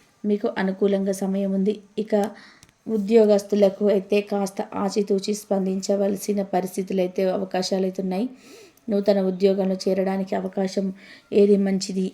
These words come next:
అనేది మీ పెద్దల సలహా సూచించడం, పాటించడం మరి మంచిది. మంచి ఉద్యోగ ప్ర-, భద్రత కూడా పెరుగుతుందని చెప్పవచ్చు. వివాహానికి సంబంధించి ప్రధానంగా చూసుకున్నట్లయితే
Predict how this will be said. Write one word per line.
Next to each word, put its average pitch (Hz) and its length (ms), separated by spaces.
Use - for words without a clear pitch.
అనేది 196 300
మీ 196 220
పెద్దల 196 340
సలహా 202 460
సూచించడం, 196 540
పాటించడం 196 600
మరి 190 280
మంచిది. 202 380
మంచి 214 420
ఉద్యోగ 208 440
ప్ర-, 202 280
భద్రత 202 340
కూడా 202 220
పెరుగుతుందని 196 580
చెప్పవచ్చు. 202 480
వివాహానికి 202 640
సంబంధించి 202 600
ప్రధానంగా 202 560
చూసుకున్నట్లయితే 202 640